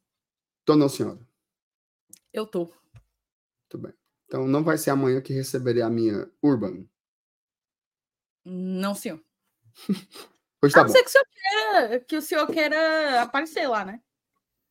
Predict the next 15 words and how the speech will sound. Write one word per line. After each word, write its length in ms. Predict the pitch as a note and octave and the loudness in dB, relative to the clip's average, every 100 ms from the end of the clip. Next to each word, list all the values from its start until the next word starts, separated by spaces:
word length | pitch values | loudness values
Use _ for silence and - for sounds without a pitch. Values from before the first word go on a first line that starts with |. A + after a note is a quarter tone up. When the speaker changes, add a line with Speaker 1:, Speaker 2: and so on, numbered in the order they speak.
| _ _ _ _ _ _ _ _ _ _ _ _ - - | _ _ _ _ _ _ _ _ _ _ _ _ -20 -4
Speaker 1:
Não, 380 | F#3 G3 F#3+ F3+ | 4 8 8 6
como 180 | F#3+ G3 | 4 4
eu, 180 | E3 E3 | 4 2
eu 120 | E3 | 0
vou 140 | E3+ | -4
chegar 280 | E3 C#3 C3+ | -4 -4 -2
nos, 480 | B2 A2+ - - _ _ _ _ - | -2 -4 -10 -20 _ _ _ _ -6
chegar 240 | D3 C#3+ | -2 0
à 60 | C3 | 0
francesa. 600 | C3 A2+ - G#2+ G#2 - _ _ _ _ _ _ _ _ _ _ _ _ _ _ _ _ _ _ - | -2 -2 -2 -4 -4 -12 _ _ _ _ _ _ _ _ _ _ _ _ _ _ _ _ _ _ -2
Speaker 2:
Tu 80 | A#3+ | 0
vai 120 | F3+ | 4
chegar 300 | A#3+ A3+ A#3 | 6 6 6
à 20 | |
francesa? 680 | C4 A#3+ - A3+ A#3 G3+ | 4 4 6 6 6 0